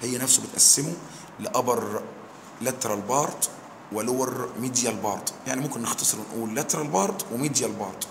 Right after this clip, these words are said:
دكتور، انت الوحيد اللي عمال بتشاور وتقول ده اللاترال وده الميديال واحنا مش عارفين. لا طبعًا، انت عندك الاستابلم، الاستابلم بتحدد لك ان ده كده اللاترال يعني في الدايركشن بتاعها، وده كده الميديال.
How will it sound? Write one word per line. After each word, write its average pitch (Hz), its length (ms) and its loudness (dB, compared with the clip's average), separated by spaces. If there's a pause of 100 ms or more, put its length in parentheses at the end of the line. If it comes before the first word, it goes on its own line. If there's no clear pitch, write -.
(200)
دكتور، 165 340 -4 (1040)
انت 156 160 -2
الوحيد 123 320 -2
اللي 113 120 0
عمال 127 180 0
بتشاور 127 400 2
وتقول 143 360 -2 (400)
ده 139 60 2
اللاترال 135 420 0
وده 127 180 0
الميديال 120 340 -2
واحنا 120 160 -4
مش 120 100 -2
عارفين. 113 360 -2 (260)
لا 92 60 -4
طبعًا، 101 340 2 (280)
انت - 100 -4
عندك 117 260 0
الاستابلم، 110 540 4 (840)
الاستابلم 175 720 4 (160)
بتحدد 113 540 0
لك 107 100 0
ان 110 100 -2
ده 120 100 0
كده 117 180 2
اللاترال 113 380 0
يعني 104 180 -2
في 98 80 -4
الدايركشن 113 460 2
بتاعها، 139 460 -4
وده 123 100 -4
كده 147 140 0
الميديال. 143 360 0